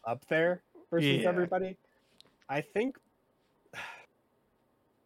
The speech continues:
Speaker 1: no. I th-, I feel like that's pretty solid. I think s-,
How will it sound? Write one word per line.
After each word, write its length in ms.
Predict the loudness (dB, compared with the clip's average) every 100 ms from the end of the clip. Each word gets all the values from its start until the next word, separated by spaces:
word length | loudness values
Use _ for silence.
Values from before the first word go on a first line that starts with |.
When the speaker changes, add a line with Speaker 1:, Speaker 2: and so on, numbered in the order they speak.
| _ _ _ _ _ _ _ _ _ _ _ _ _ _ _ _ _ _ _ _ _ _ _ _ _ _ -20 -20 _ _ _ _ _ _
Speaker 1:
no. 500 | -20 -18 -16 -16 -18 _ _ _ _ _ _ _ -20
I 40 | -20
th-, 120 | -18
I 60 | -18 -6
feel 120 | -2
like 140 | -2 -2
that's 200 | -8 -8
pretty 220 | -14 -14
solid. 500 | -14 -14 -12 -14 -16 _ _ _ _ _ _ _ _ _ _ _ _ _ _ _ _ _ -20 -20 -20 _ -6
I 80 |
think 180 | 0 2
s-, 120 | 0